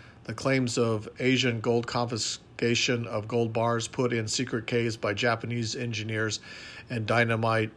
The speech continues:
sh-, dy-, dynamited shut was not proven. The stories could not be confirmed, and the gold in the cave was never discovered by the Japanese. Military generals had controlled information about the war in the Pacific. Tojo and his men ran the war in the Asia and the Pacific.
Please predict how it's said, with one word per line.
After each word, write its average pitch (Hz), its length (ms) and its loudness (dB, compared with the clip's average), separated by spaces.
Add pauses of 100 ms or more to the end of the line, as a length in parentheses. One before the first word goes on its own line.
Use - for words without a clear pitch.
(160)
sh-, - 220 0 (180)
dy-, 117 200 2
dynamited 113 540 4
shut - 440 6
was 107 260 -2
not 117 240 0
proven. 113 380 2 (440)
The 123 100 -2
stories 131 420 6
could 123 160 -4
not 123 160 2
be 117 80 0
confirmed, 123 720 -2
and 120 220 -2
the 113 80 -2
gold 117 300 0
in 113 80 -4
the 113 80 -6
cave 117 280 0
was 101 200 -6
never 120 220 0
discovered 113 540 -2
by 113 140 0
the 104 100 -4
Japanese. 101 640 -4 (520)
Military 127 440 6
generals 123 420 4
had 113 140 -2
controlled 117 420 -2
information 117 540 -2
about 117 240 0
the 110 80 -6
war 113 280 0
in 110 80 -4
the 104 60 -6
Pacific. 107 600 -4 (480)
Tojo 131 360 6
and 123 100 2
his 110 140 -2
men 120 380 0
ran 120 320 2
the 117 80 2
war 117 340 4
in 113 80 0
the 113 140 -4
Asia 113 440 0
and 110 120 -6
the 107 60 -6
Pacific. 104 480 -4